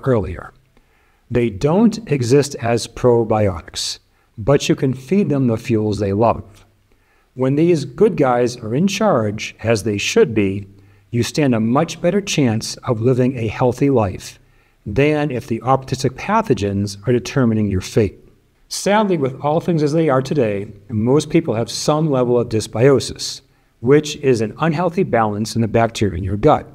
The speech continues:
Just look around you at all the chronic degenerative disease. The microbiome is connected to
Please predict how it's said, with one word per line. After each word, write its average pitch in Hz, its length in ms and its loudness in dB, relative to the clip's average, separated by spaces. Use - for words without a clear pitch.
Just 180 200 -4
look 226 160 2
around 180 380 2
you 123 240 0
at 131 160 0
all 135 140 4
the 143 80 0
chronic 131 320 0
degenerative 110 340 0
disease. 117 680 0
The 117 100 -6
microbiome 165 600 2
is 143 100 -2
connected 156 440 0
to 135 100 -8